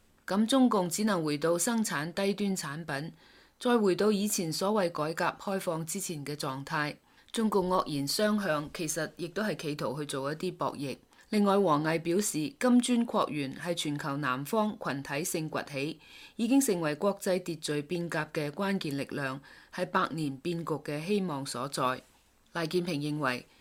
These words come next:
中共無非係想將呢啲流羅國家串埋一齊，做呢啲國家嘅霸主，去造反，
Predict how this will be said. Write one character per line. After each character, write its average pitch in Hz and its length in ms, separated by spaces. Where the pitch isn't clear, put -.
中 277 160
共 214 180
無 160 140
非 240 180
係 214 160
想 156 320
將 214 240
呢 214 120
啲 214 160
流 139 240
羅 135 220
國 170 260
家 208 200
串 175 240
埋 135 280
一 - 20
齊， 117 320
做 208 200
呢 240 140
啲 262 100
國 190 240
家 196 200
嘅 170 120
霸 143 280
主， 131 180
去 170 340
造 151 220
反， 143 400